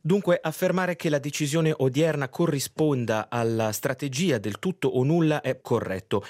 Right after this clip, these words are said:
Non si dirà sì o no ad un aereo, ma si deciderà su un pacchetto integrato. Gli F A diciotto non voleranno in eterno, l'attuale contraerea non è più performante.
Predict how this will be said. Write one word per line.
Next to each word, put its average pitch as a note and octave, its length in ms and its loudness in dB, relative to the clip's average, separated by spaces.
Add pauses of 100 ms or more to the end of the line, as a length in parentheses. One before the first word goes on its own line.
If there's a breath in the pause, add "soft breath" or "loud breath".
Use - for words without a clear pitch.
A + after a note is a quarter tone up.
(120)
Non E3+ 180 2
si D#3 140 -2
dirà B2+ 280 0
sì - 360 -6
o A#2 120 2
no B2 140 0
ad G#2 220 -8
un G#2+ 100 -2
aereo, D#3+ 360 0
ma C3+ 180 -2
si E3 160 -6
deciderà A#2+ 440 -2
su - 140 -6
un A#2 80 -4
pacchetto G#2 580 -4 (120)
integrato. F#2 720 -2 (160 loud breath)
Gli C3+ 120 0
F D3 120 -4
A D#3+ 100 2
diciotto D#3 460 -2
non C3 200 0
voleranno A2 540 0
in G2 140 -2
eterno, D3 460 0
l'attuale A2 420 -2
contraerea G#2 720 0
non A2 240 0
è A#2 60 -2
più C3 160 -4
performante. D#3 760 0